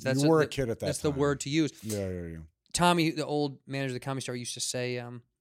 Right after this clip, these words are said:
Speaker 1: on my way out sometimes,
Speaker 2: Mm-hmm.
Speaker 1: he'd go, "Heard you did good. Heard you did good."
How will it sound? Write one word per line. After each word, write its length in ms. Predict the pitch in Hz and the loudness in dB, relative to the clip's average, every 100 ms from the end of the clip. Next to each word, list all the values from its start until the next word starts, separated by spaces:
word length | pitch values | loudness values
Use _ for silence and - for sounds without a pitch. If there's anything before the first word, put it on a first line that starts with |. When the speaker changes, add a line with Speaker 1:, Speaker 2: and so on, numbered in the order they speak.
| - - | -6 0
Speaker 1:
on 140 | 151 | 4
my 140 | 147 | 4
way 200 | 139 135 127 | 4 2 0
out 260 | 127 139 | -4 -4
sometimes, 560 | - 160 175 175 180 - - | -4 -4 -2 -2 -4 -8 -8
Speaker 2:
Mm-hmm. 200 | 104 95 92 | -8 -6 -8
Speaker 1:
he'd 80 | 135 | -2
go, 220 | 135 127 - _ | 0 0 -4 _
"Heard 260 | - 135 135 | -6 -4 -2
you 100 | 139 | -2
did 300 | 143 143 135 | 0 0 0
good. 440 | 135 143 151 135 - _ _ _ _ _ | 0 2 2 0 -4 _ _ _ _ _
Heard 240 | 143 139 135 | -6 -4 -2
you 60 | |
did 220 | 135 135 | -2 -2
good." 360 | 127 139 143 | -2 0 0